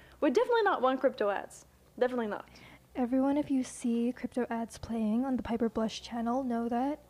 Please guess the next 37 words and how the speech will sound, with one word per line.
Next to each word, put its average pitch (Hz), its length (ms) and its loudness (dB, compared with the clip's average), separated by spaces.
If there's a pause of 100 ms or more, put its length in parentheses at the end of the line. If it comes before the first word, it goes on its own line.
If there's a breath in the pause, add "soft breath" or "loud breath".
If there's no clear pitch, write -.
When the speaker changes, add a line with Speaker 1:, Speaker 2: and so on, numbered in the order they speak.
Speaker 2:
we 233 100 -4
were 233 160 -2
hacked. 214 640 -10
Speaker 1:
<laughs> - 40 -16
There's 285 500 4
a 302 40 4
possibility. 226 640 2 (280)
I 233 40 0
mean, 233 160 -2
if 247 140 0
it 262 80 4
happened 254 380 0
to 208 80 -4
him. 220 240 -6 (400 loud breath)
Diane 311 400 4
Keaton. 285 520 0
Ah, 269 140 2
yes, 339 240 0
that's 453 180 2
a 339 40 0
good 285 180 0
one. 247 320 0
Objector 202 720 -2
Snark. 208 840 -8 (280 soft breath)
Yeah, 202 260 -2 (260 loud breath)
'cause 240 140 -2
she 339 120 -2
was 381 120 0
kinda, 233 420 -4 (200)
uh, 220 180 -2
she's 247 240 -8
kinda, 294 320 -2
yeah, 202 280 -4 (140)
younger 208 400 -2
in 190 120 -6
the 196 60 -10
seventies. 208 560 -6